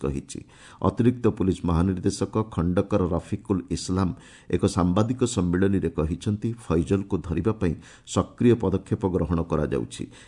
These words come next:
ଏହି ହତ୍ୟା ସହିତ କୌଣସି ରାଜନୈତିକ ଦଳ ସାମିଲ ହେବା ନେଇ ତଥ୍ୟ ପୁଲିସ ପାଖରେ ନାହିଁ ବୋଲି ସେ କହିଛନ୍ତି। ଅନ୍ୟପକ୍ଷରେ ମାନବାଧିକାର ସଂଗଠନ ଏଇନ ଓ ସାଲିସ କେନ୍ଦ୍ର ଏଏସ୍କେ ମୟମନସିଂହର ଦୀପୁଚନ୍ଦ୍ର ଦାସ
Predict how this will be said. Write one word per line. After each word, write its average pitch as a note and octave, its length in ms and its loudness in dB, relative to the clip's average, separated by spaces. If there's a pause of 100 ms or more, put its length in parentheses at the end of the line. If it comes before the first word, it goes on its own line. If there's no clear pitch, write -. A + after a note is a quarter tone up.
(160)
ଏହି F#2 160 6
ହତ୍ୟା F2 320 0
ସହିତ G#2+ 320 -2
କୌଣସି F2+ 400 0
ରାଜନୈତିକ F#2+ 640 0
ଦଳ E2+ 240 2
ସାମିଲ E2 460 0
ହେବା G#2 180 0
ନେଇ F2 240 2
ତଥ୍ୟ - 280 -6 (480)
ପୁଲିସ G2 280 2
ପାଖରେ G2+ 400 0
ନାହିଁ F2 320 2
ବୋଲି F#2+ 260 2
ସେ - 80 -4
କହିଛନ୍ତି। C#2 600 -6 (440)
ଅନ୍ୟପକ୍ଷରେ B2+ 560 4
ମାନବାଧିକାର G#2+ 640 4
ସଂଗଠନ F2+ 320 0 (720)
ଏଇନ A2+ 260 4 (120)
ଓ G2+ 100 4
ସାଲିସ F#2 420 2
କେନ୍ଦ୍ର G2 340 0 (360)
ଏଏସ୍କେ G#2 640 2 (440)
ମୟମନସିଂହର A2+ 800 2 (360)
ଦୀପୁଚନ୍ଦ୍ର A#2 720 2
ଦାସ F2+ 260 2